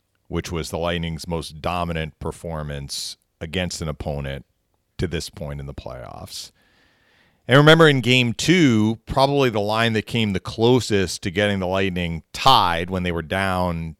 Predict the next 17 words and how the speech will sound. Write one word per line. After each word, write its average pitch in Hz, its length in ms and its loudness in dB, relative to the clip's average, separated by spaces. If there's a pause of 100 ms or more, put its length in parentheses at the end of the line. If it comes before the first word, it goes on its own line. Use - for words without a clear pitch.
two 98 200 -2
one 101 320 0
to 87 80 -2
Columbus 76 760 -8 (640)
was 107 320 8
that 107 180 6
line. 110 460 4 (180)
Remember, 101 600 2 (180)
<laughs> - 180 -20
Tyler 107 300 2
Johnson 101 460 0
had 90 220 -4
two 104 160 -4
backdoor 90 560 -4
feeds, 80 480 -8
one 98 580 -2
to 85 460 -2